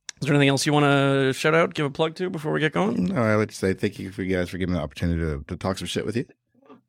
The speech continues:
Speaker 2: It was fun. Thank you very much. Appreciate that. You know, I,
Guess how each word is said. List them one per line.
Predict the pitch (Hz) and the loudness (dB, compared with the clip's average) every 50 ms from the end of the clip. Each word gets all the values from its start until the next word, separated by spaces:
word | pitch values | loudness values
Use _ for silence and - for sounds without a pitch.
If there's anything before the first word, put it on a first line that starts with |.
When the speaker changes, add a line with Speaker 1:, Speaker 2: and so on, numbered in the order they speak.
| _ - | _ -10
Speaker 2:
It | - 98 | -8 -8
was | 104 107 - - | -8 -10 -10 -6
fun. | - 92 92 110 107 | -4 -4 -4 -4 -4
Thank | - 92 92 | -6 -6 -6
you | 95 90 | -6 -6
very | 87 87 | -4 -4
much. | 95 113 - | -6 -6 -8
Appreciate | - - - - - 85 - | -10 -14 -12 -12 -12 -10 -8
that. | - 104 107 - | -6 -6 -4 -4
You | 98 98 | -4 -2
know, | 95 95 101 123 131 123 | -2 -2 -2 -2 -4 -4
I, | - 80 | -4 -6